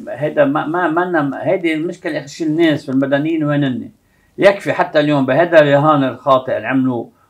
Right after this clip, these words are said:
وأخذوا السيد حسن، اليوم لبنان وصل لهذه النتيجة والجنوب تدمر والناس عم بتهجرت وعم، يعني،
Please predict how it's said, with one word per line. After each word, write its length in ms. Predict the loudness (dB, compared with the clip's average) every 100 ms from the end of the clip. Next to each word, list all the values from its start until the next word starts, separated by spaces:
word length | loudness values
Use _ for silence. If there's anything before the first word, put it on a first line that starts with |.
| -8
وأخذوا 300 | -2 0 -2
السيد 360 | -2 -4 -4
حسن، 360 | -6 -6 -6 -8 -12 _ _
اليوم 340 | -4 0 0 0
لبنان 400 | -2 -2 -2 -4
وصل 340 | -8 -6 -6
لهذه 300 | 0 0 0
النتيجة 400 | -6 -6 -6 -4
والجنوب 480 | -4 -4 -2 -2 -2
تدمر 540 | 0 0 2 0 -4 -10 _ -10
والناس 440 | -2 0 0 -2 -6
عم 80 |
بتهجرت 680 | -6 -4 -4 -2 -2 -2 -4
وعم، 320 | -4 -4 -6
يعني، 460 | -6 -8 -10 -14